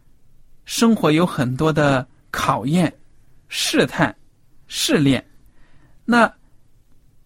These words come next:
一眼看不准，没有把这个信心放在上帝身上呢，很容易就会有疑问、动摇。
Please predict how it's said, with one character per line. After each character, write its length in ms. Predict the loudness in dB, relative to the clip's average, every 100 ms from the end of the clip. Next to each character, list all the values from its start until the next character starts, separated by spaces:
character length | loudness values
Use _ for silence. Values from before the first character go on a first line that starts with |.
| _ _ _ 2
一 180 | 4
眼 220 | 6 2 -4
看 260 | 0 0
不 100 | 0
准， 220 | -6 -8 -12 _ _ _ _ _ _ _ _ -2
没 180 | 2 4
有 140 | 2
把 200 | 2 0
这 120 | 0
个 140 | -2 -2
信 260 | 0 0
心 180 | 0 -2
放 240 | 0 -2 0
在 80 |
上 260 | -2 -2 -4
帝 100 | -4
身 180 | -6 -6
上 180 | -6 -6
呢， 100 | -8
很 260 | -10 -8
容 260 | -6 0 2
易 80 | 2
就 160 | 0
会 160 | -4 -4
有 180 | -6 -12 -20 _ _ -20 _
疑 220 | -10 -2 0
问、 240 | 0 -4 _ -20 -8
动 220 | -4 -4
摇。 180 | -6 -12